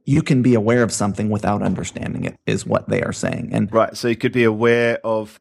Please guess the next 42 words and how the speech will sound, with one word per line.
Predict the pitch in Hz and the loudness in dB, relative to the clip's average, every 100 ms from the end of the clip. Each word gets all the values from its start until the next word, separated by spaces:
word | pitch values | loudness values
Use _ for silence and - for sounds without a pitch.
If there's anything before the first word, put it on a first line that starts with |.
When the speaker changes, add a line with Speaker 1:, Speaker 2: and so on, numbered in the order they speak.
| 110 | -16
Speaker 2:
a | |
picture | 107 135 127 - 120 | -12 -10 -10 -8 -8
on | 107 | -6
the | |
wall, | 101 104 110 139 165 156 - _ _ _ - | -4 0 4 4 2 -8 -20 _ _ _ 0
but | 107 110 | 0 2
you | 107 | 2
don't | 113 107 | 2 2
understand, | 107 104 104 - 107 104 101 101 - - - _ _ _ _ _ _ - - | -2 -4 -8 -4 -2 -2 -6 -12 -20 -20 -20 _ _ _ _ _ _ -20 -14
you | 110 | -8
don't | 107 107 | -2 -2
understand | 101 95 - 98 98 92 | -2 -6 -6 -6 -4 -8
it. | - - - _ _ | -12 -16 -20 _ _
Speaker 1:
Right. | 180 208 - | 0 0 2
Or | 131 | 2
you | 131 180 | 2 2
could | 196 143 | 0 2
be | 156 | 2
aware | 120 113 123 139 143 107 113 | 2 2 0 2 0 0 0
that, | 110 104 - _ _ | -2 -2 -6 _ _
you | - 123 | 0 2
know, | |
you | 127 | 2
could | 127 156 | 0 0
be | 160 | 2
aware | 110 117 120 113 107 - | 2 2 2 0 -2 -4
of | 107 107 107 - - | -2 -2 -6 -14 -4
something | - 127 131 | 0 2 2
going | 120 120 117 | 2 2 2
on | 110 113 110 | 2 0 0
between | 110 117 117 | -2 0 0
your | 107 | -2
parents | 117 117 107 - | 0 0 -2 -2
when | 113 | -2
you're | 107 | -2
a | 101 | -2
child. | - 92 107 101 - | -2 0 0 -2 -2
You | 110 | -2
know, | 107 | 0
you | 127 | 0
can | 127 117 | 0 -2
feel | - - 175 160 90 95 | -2 -2 0 2 0 -4